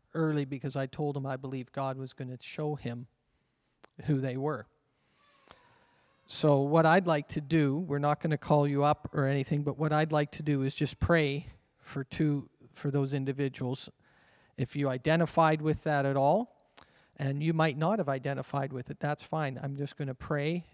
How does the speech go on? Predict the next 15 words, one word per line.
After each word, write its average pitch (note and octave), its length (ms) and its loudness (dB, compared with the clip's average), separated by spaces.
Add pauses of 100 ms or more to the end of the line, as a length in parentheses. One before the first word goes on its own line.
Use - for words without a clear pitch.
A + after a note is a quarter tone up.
and C#3 140 -4
we're C3+ 80 -8
gonna C#3 180 -2
seal D#3 460 2
that C#3+ 240 0
word C#3 420 -4 (320)
in C#3+ 140 -4
the B2+ 80 -2
hearts C3+ 420 0
of C3 80 -8
those B2+ 260 -6
that B2 140 -8
heard C3 240 -2
it. - 120 -12 (360)
Amen? D3 400 2